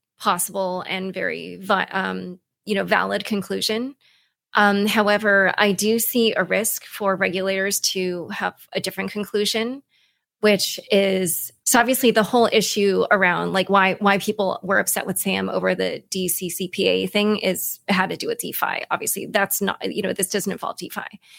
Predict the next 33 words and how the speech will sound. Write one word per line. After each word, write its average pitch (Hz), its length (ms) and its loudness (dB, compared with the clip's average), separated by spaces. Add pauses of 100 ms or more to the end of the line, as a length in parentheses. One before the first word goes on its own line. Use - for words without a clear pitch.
(200)
However, 202 680 6 (500)
in 240 160 6
general, 202 560 4
what, 196 340 2
what 208 280 2
that, 185 320 2 (420)
you 214 80 2
know, 175 340 0
sort 220 240 4
of 165 80 0
debate 196 360 0
was 196 180 -2
about 180 340 0
was, 190 160 -4
like, - 300 -6
getting 233 320 6
regulators 190 600 2
involved 180 840 2 (100)
in 196 220 2
an 196 160 0
area 190 320 0
where 180 140 -2
people 185 360 -6
were, 175 160 -10 (460)
crypto 220 240 2
people 196 300 -4
felt - 200 -4
like, - 140 -8
"Hands 208 320 2
off, - 220 -2
this 196 200 -4
is 190 140 -8
not - 480 -2